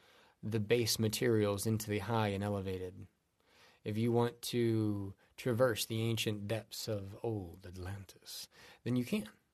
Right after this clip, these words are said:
These are all things, but, you know, trust yourself. You are your teacher. And for this magical moment, what I want to remind you is that you are your teacher.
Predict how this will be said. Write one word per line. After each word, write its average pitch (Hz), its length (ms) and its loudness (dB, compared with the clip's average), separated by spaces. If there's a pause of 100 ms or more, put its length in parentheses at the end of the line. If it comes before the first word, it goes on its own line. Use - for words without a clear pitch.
(100)
These 143 220 0
are 165 60 6
all 156 60 6
things, 139 240 4
but, 117 140 2 (240)
you 113 80 0
know, 110 60 0
trust - 400 4
yourself. 135 600 6
You 160 420 2
are 123 500 2 (260)
your 120 220 0
teacher. 113 320 -2 (720)
And 117 160 -2
for 143 80 4
this 147 140 4
magical 147 360 2
moment, 123 400 4 (600)
what 143 180 0
I 143 60 4
want 135 300 0
to 120 100 -2
remind 131 360 0
you 117 140 0
is 110 160 -2
that 113 240 -2 (540)
you 127 280 -10
are 131 160 -4
your 123 200 -6
teacher. 147 300 -10